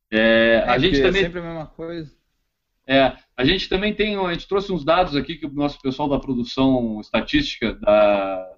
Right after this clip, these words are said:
Speaker 1: do Por Falar em Copa trouxe, que são
Speaker 2: Isso.
Speaker 1: aqui os, o, a, as médias totais da primeira fase, é isso, Enio?
Speaker 2: Exatamente. A, o pe-, a gente fica de olho no Twitter e na internet aí pra ver se aparece alguma notícia relacionada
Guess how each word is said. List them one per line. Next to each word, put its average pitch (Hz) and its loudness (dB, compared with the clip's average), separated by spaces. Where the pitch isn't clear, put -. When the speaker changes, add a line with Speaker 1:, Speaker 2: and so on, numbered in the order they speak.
Speaker 1:
do 104 -14
Por 131 0
Falar 120 2
em 110 -2
Copa 120 2
trouxe, 156 -6
que 127 2
são 131 4
Speaker 2:
Isso. - 2
Speaker 1:
aqui - 0
os, - -4
o, 143 4
a, 143 4
as 131 -2
médias 180 0
totais 170 0
da 160 0
primeira 160 -2
fase, 151 2
é 120 0
isso, 135 -4
Enio? 98 -8
Speaker 2:
Exatamente. 131 -4
A, 101 -4
o 98 -10
pe-, 120 -12
a 123 -6
gente 135 -14
fica 160 -12
de 120 -10
olho 156 -4
no 131 -8
Twitter 127 -8
e 110 -8
na 107 -8
internet 110 -10
aí 120 -6
pra 113 -14
ver 110 -8
se - -18
aparece 117 -8
alguma 117 -6
notícia 117 -10
relacionada 110 -6